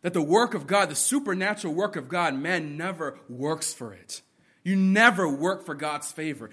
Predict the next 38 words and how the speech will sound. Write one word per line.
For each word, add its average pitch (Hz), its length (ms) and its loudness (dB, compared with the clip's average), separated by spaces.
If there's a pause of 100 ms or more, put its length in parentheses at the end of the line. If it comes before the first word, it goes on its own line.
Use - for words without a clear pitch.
(120)
Never 196 440 4
work 175 360 -2
for 175 100 -12
his 147 180 -8
saving 170 440 -4
gift 175 220 -6
of 127 140 -14
grace. 143 420 -6 (180)
It's 156 240 -2
only 233 320 2
done 196 280 0
by 123 160 -6
hearing 165 600 -2
the 127 80 -2
message 139 540 -4
of 120 140 -10
the 120 80 -12
truth - 400 -6 (120)
of 139 120 -6
the 127 80 -10
gospel 139 680 -8 (160)
and 156 160 -4
hearing 214 420 0
it 156 120 -2
with 135 160 -4
faith, 170 560 -4 (160)
believing 226 640 0
it 190 140 0
is - 140 -6
true, 233 280 -4
not 214 240 0
just 220 200 -4 (120)
knowing 190 560 2
it, 302 260 0 (180)
not 240 240 0
just 208 220 -2 (120)
mentally, 240 640 -2 (100)
uh, 165 160 -2